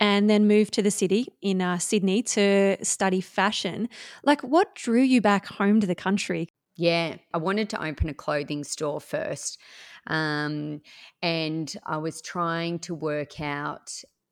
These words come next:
Speaker 2: um, where I would put it. And so I was thinking of Sydney, like Killavely, Bondi, um, but then I came home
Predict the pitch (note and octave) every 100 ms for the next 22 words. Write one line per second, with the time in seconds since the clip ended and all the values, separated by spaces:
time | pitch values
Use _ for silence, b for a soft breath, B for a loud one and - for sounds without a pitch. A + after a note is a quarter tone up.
0 | - F3 D#3+ D#3 D3 C#3+ C#3 C#3+ - _
1 | _ - D3 D3+ D3+ D3 C#3+ C#3+ C3 -
2 | - - - _ b b b _ F3+ F3
3 | - E3+ D#3 D#3 D3+ - D3+ - - D3+
4 | - D#3 D3+ - - C4 A#3 A#3+ A#3+ A#3+
5 | A#3 D3+ - - C#3+ C#3+ G3 G#3+ G#3+ G#3+
6 | G#3+ G#3 G#3 G#3+ G#3 G#3 G#3 G3 G3 G3
7 | G3 G3 - D#3+ D#3 D3+ D3 - b b
8 | b - - - F3+ E3+ F3 E3+ E3 -
9 | - - F3 - E3 D#3+ C#3 D3+ D3 D3+
10 | D3+ D#3 D#3